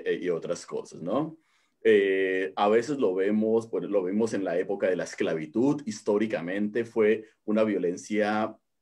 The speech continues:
explícita, ¿no? Y, y, y física. Pero muchas veces, eh, se nos, se nos pierde de vista que la violencia racial también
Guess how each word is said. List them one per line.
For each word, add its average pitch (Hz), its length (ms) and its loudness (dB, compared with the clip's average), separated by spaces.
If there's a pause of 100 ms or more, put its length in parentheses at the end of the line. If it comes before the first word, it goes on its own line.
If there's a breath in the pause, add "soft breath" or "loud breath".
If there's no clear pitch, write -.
(240)
explícita, - 880 -2
¿no? 107 480 2
Y, 98 320 -2
y, 104 300 -4
y - 40 -4
física. - 720 -6 (540 soft breath)
Pero 147 220 6
muchas 214 360 2
veces, 160 840 2
eh, 113 680 0 (380 soft breath)
se - 220 -2
nos, 117 160 0
se - 140 -2
nos 113 160 0
pierde 170 280 4
de 131 160 4
vista 104 560 -2
que 101 360 -2
la 113 200 2
violencia 120 800 -2
racial 143 960 -6
también 165 720 -2